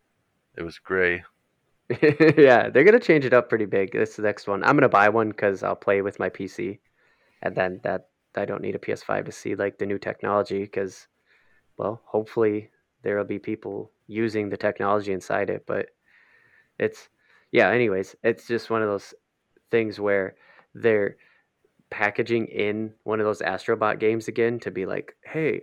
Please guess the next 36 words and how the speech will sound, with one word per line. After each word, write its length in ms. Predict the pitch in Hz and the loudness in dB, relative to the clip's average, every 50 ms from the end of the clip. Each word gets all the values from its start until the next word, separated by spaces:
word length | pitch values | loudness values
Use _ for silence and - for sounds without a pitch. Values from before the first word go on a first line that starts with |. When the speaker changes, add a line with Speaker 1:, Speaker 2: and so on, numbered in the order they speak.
| - | -6
Speaker 2:
our 120 | - 113 131 | -6 -6 -6
controller 540 | - 135 113 - - 135 139 151 139 117 | -6 -6 -6 -4 0 0 2 2 2 2
does 240 | 107 - 104 101 - | 0 0 -2 -4 -4
cool 240 | - - 113 110 101 | -6 -4 -2 -2 -2
stuff 360 | - - - 107 98 - - | -2 -2 -2 -2 -2 -2 -4
now," 360 | 104 101 98 95 95 95 92 - - | -4 -2 -2 -2 -2 -4 -8 -10 -10
and 340 | - 104 98 101 101 101 - - | -8 -8 -6 -8 -8 -10 -12 -10
it's 240 | - 101 - - - | -10 -10 -10 -8 -8
like, 180 | 92 92 92 | -6 -4 -2
Speaker 1:
Right. 240 | 98 92 90 90 80 - | 0 0 0 0 -4 -6
Speaker 2:
"Well, 340 | - 123 131 135 131 117 - _ _ _ - 120 - _ _ _ _ _ _ _ _ _ _ _ _ - | -12 -16 -14 -14 -14 -16 -18 _ _ _ -20 -20 -20 _ _ _ _ _ _ _ _ _ _ _ _ -2
you 100 | - 120 | 0 2
know 100 | 143 143 | 4 4
what? 160 | 147 147 - - | 4 2 2 2
I'd 160 | - 120 117 | 2 2 4
rather 320 | 120 127 131 131 131 131 123 | 4 4 4 4 2 2 0
be 180 | 107 113 110 110 | 0 -2 -4 -4
playing 320 | - - 113 110 110 110 | -2 0 0 0 0 0
the 100 | 104 92 | -2 -2
racing 420 | 92 98 101 107 - - 107 98 | 0 0 -2 -2 -2 -4 -4 -2
game 280 | 92 92 95 95 92 - | -2 -2 -2 -2 -2 -4
and 140 | - 90 90 - | -6 -8 -8 -8
feel 420 | - - 110 107 101 98 95 92 | -6 -4 0 0 2 0 0 0
the, 420 | 95 101 95 92 90 87 87 - _ _ _ _ _ _ _ _ _ _ _ _ _ _ _ _ _ _ _ _ | 0 0 0 0 0 -2 -6 -8 _ _ _ _ _ _ _ _ _ _ _ _ _ _ _ _ _ _ _ _
like, 280 | - 104 92 87 - - _ _ _ _ _ _ _ - | -6 -6 -6 -6 -10 -18 _ _ _ _ _ _ _ -6
feel 180 | - 123 123 120 | 0 2 2 2
the 200 | 117 98 - - _ _ _ _ _ _ _ - | 2 -2 -6 -8 _ _ _ _ _ _ _ -12
left 320 | - 110 113 113 113 - | -6 -2 -2 -2 -4 -4
trigger 340 | - - 110 104 101 101 101 | -4 -2 0 0 2 0 -2
be 320 | 95 - 101 104 101 98 95 | 0 -2 -4 -4 -4 -4 -4
more 220 | 98 101 101 95 | -2 -2 -2 -2
stiff 420 | - - - - 117 104 98 - - | -4 -4 -2 2 2 2 2 -2 -8
because 280 | 107 95 - 104 92 - | -10 -8 -8 -8 -10 -6
it's 240 | - 104 98 - - | -6 -6 -6 -6 -8
the 100 | - 95 | -10 -8
brake 560 | 90 98 101 104 101 98 92 - - - | -4 0 0 2 2 0 -2 -6 -14 -20